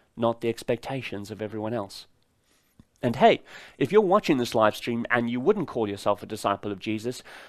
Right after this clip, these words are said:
but you're struggling with competing demands on your time or difficult choices, can I encourage you to consider trying to pray for God's guidance?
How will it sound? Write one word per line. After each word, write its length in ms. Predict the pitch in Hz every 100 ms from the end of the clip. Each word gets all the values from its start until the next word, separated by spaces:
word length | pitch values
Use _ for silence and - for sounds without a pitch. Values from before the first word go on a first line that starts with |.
| -
but 160 | 180 175
you're 120 | 190
struggling 400 | - 240 202 190
with 140 | 147 -
competing 560 | 143 - 175 - 156
demands 460 | 127 110 123 165 156
on 100 | 123
your 100 | 107
time 500 | - 127 135 170 139
or 180 | 104 98
difficult 460 | 143 135 151 131
choices, 520 | - 135 139 185 180 - - - - _ _
can 140 | - 254
I 100 | 311
encourage 460 | 262 - 214 202
you 60 | 202
to 80 | 165
consider 400 | - 160 180 156
trying 320 | - 165 156
to 100 | 151
pray 240 | - 139 147
for 140 | 135
God's 300 | 117 117 -
guidance? 540 | 120 135 185 208 -